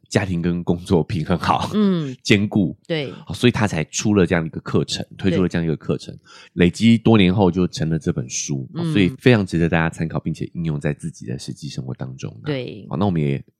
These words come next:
Speaker 1: 顺便复习一下哈，
Speaker 2: 嗯。
Speaker 1: 我们上集节目的内容嘛，
Speaker 2: 对。
Speaker 1: 就是你会发现说，为什么呢？我们育儿生活觉得困难重重。
Speaker 2: 对。
Speaker 1: 啊，原来是因为我们没有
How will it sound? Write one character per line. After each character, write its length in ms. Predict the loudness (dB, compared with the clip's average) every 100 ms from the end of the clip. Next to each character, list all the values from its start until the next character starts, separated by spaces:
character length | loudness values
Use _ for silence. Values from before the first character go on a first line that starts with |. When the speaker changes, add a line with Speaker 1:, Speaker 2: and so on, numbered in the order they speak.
| _
Speaker 1:
顺 180 | 0 2
便 100 | 2
复 220 | 4 2
习 420 | 2 0 0 0
一 60 | 0
下 180 | 2 2
哈， 340 | 2 0 2
Speaker 2:
嗯。 240 | 2 -2 0
Speaker 1:
我 80 | 2
们 80 |
上 240 | 4 4 4
集 160 | 2
节 160 | 4 4
目 100 | 6
的 120 | 4
内 240 | 6 4 2
容 180 | -2 -10
嘛， 140 | -14 -14 -10
Speaker 2:
对。 140 | -6
Speaker 1:
就 100 | -2
是 140 | 2 2
你 140 | 4
会 100 | 2
发 300 | 2 2 2
现 200 | 4 2
说， 220 | 4 2 0 _ _
为 180 | 4 6
什 180 | 4 0
么 200 | 0 0
呢？ 180 | 0 -2 _ _ _
我 160 | 2 4
们 180 | 2 0
育 260 | 0 2 2
儿 120 | 2
生 200 | -2 -4
活 160 | -2 -2
觉 200 | 0 0
得 140 | -2
困 340 | 2 4 4 2
难 260 | -4 -6
重 260 | -6 -6 -6
重。 300 | -10 -12 -10
Speaker 2:
对。 400 | -6 -6 -8 -10 -12
Speaker 1:
啊， 280 | -12 -12 -16 -10
原 220 | -6 0
来 160 | 0 0
是 200 | -2 -6
因 120 | -4
为 60 | -2
我 80 | -4
们 140 | -6
没 140 | -4
有 120 | -4